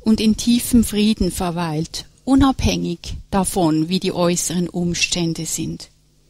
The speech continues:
Ein Geist, der sowohl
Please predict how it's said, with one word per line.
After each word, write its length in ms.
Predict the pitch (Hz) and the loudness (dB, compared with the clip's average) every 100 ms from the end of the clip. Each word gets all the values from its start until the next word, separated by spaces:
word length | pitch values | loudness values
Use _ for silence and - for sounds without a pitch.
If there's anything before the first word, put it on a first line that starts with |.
| _ _ - - - - | _ _ -20 -20 -20 -8
Ein 280 | 202 214 214 | 0 0 2
Geist, 720 | 185 185 240 - - - - _ | 0 0 -2 -4 -6 -8 -12 _
der 400 | 214 208 202 196 208 | 0 2 2 0 -2
sowohl 720 | - 220 208 220 240 285 | 0 0 4 4 6 6